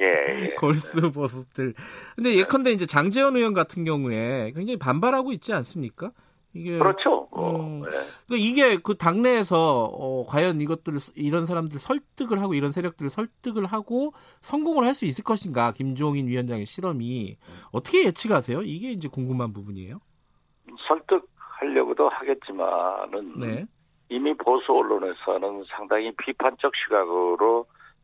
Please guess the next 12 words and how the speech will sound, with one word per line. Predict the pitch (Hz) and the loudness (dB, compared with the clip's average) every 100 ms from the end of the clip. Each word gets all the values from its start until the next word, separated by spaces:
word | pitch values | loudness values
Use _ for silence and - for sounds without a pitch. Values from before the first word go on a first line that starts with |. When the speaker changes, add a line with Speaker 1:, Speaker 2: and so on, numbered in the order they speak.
| - | -8
Speaker 1:
어, | 92 90 - | -6 -6 -8
김종인 | 98 92 90 92 90 92 | -6 -2 -2 -2 -8 -10
위원장을, | 90 85 82 85 85 85 85 95 95 92 87 _ _ - | -6 -6 -2 2 4 2 2 0 0 -2 -6 _ _ -12
어, | - - | -12 -2
보도하고 | 101 98 92 127 123 | 2 4 2 2 0
있더라고요. | - 92 78 82 123 101 127 127 | 2 0 2 2 4 4 2 0
Speaker 2:
예. | 117 113 226 _ _ _ 101 | -2 -4 -8 _ _ _ -2
Speaker 1:
예, | 95 - | -2 0
그런 | - 104 | 0 2
걸 | 120 | 2
보면은 | - 101 101 95 87 87 87 87 120 110 85 - _ _ _ _ _ - | 2 0 2 2 4 2 0 2 0 0 -10 -16 _ _ _ _ _ -6
저는, | 95 95 98 95 95 | 0 0 0 -6 -10